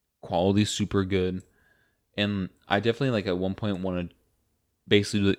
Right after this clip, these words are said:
do, like, a remaster of it, but it's, I go back and watch it every now and then. I'm like, "This was super cool." And if you guys, I mean, I'll see if I can put a link in here somehow, but that was kind of something, as we were making it,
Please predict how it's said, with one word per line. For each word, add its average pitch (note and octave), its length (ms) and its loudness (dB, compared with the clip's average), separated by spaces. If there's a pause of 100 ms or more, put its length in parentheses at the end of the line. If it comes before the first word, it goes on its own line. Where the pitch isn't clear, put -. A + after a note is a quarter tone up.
do, G2+ 140 4
like, F2+ 140 4
a F#2 40 2
remaster G2 680 2
of B2 100 0
it, - 320 -8
but F2 340 -4 (680)
it's, A#2 240 0 (220)
I A2+ 100 6
go B2 140 2
back F3+ 160 2
and G#2 140 0
watch A#2 240 0
it G#2 40 4
every F#2 160 2
now F2+ 240 2
and G#2+ 80 -2
then. E2+ 80 -4
I'm E2+ 100 -4
like, F2 220 -6
"This - 240 -2
was F#3 420 -2 (200)
super D#3 520 -2
cool." - 460 -4 (1200)
And F2+ 320 0 (360)
if A2 120 2
you A#2 60 10
guys, A2+ 340 10
I - 20 0
mean, F#2+ 140 4
I'll F2+ 280 2
see - 140 -4
if F#2+ 40 0
I F#2 40 -2
can F2+ 100 -2
put F2 80 -2
a F2 60 2
link E2+ 260 -4
in F2 60 -4
here F2 140 -6
somehow, E2+ 520 -6 (200)
but F2 260 -2 (600)
that B2+ 180 8
was F#3 140 0
kind D3 160 2
of A2+ 100 -2
something, G2 540 -2 (480)
as B2 240 6
we B2 80 6
were G2+ 60 4
making F#2 440 0
it, E2+ 240 -4